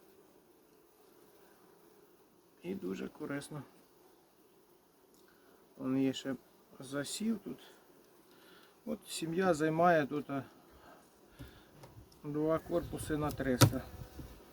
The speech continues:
Об'єднувались вони вже давно, може, з місяць назад просто. Поки відкачували соняшник, не було ку-,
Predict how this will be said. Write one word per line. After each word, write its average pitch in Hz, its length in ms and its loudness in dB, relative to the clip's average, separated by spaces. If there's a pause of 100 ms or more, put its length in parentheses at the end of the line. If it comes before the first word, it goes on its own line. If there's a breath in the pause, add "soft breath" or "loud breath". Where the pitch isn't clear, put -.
(2250)
Об'єднувались 190 800 2
вони 165 220 -2
вже 151 140 0
давно, 220 360 0
може, 151 280 0
з 131 40 -4
місяць 160 440 -6
назад 139 340 -4 (100)
просто. - 300 -12 (1800 loud breath)
Поки 156 340 2
відкачували 151 720 0
соняшник, - 600 -6
не 156 80 -2
було 156 320 0
ку-, 156 200 -8